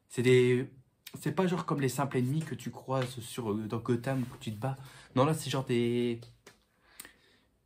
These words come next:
comment ? C'est genre des, des ennemis, genre qui sont, qui,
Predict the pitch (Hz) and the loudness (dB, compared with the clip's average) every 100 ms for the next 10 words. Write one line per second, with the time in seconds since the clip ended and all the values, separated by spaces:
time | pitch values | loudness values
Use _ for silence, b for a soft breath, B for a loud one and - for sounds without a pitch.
0 | _ - 120 110 - 120 127 120 120 113 | _ -2 -2 -2 -8 -4 -2 0 0 -2
1 | 110 107 107 113 131 165 170 139 147 - | -2 -2 2 2 4 2 0 -4 -6 -6
2 | - 117 117 120 - - | -2 0 0 -2 -6 -18